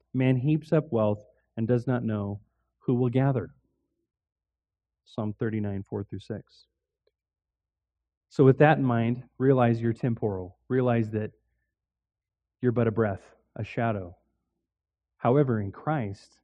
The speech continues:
you have everything. As a new creature in Christ Jesus, you are a son, a co-heir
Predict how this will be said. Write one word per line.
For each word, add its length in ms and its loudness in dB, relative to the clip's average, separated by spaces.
you 100 0
have 140 0
everything. 500 -4
As 120 -4
a 60 2
new 220 4
creature 440 -2
in 100 -2
Christ 380 -4
Jesus, 480 -6
you 120 -4
are 260 -2
a 80 -8
son, 380 -6
a 60 -4
co-heir 580 0